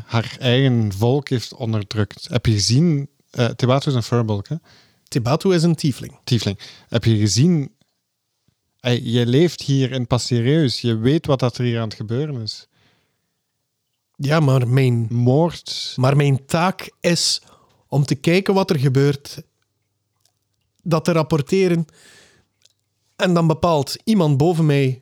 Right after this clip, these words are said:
Speaker 2: wanneer ik moet toeslaan. Het feit dat jullie hier zijn, het Ademteam, een team die toch al behoorlijk wat bekendheid heeft gemaakt binnen,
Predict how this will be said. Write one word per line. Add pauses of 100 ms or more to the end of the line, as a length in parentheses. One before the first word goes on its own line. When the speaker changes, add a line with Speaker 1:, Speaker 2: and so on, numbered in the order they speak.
(100)
Speaker 2:
wanneer
ik
moet
toeslaan. (1000)
Het
feit
dat (180)
jullie
hier
zijn,
het
Ademteam, (100)
een
team
die
toch
al
behoorlijk
wat (340)
bekendheid
heeft
gemaakt
binnen,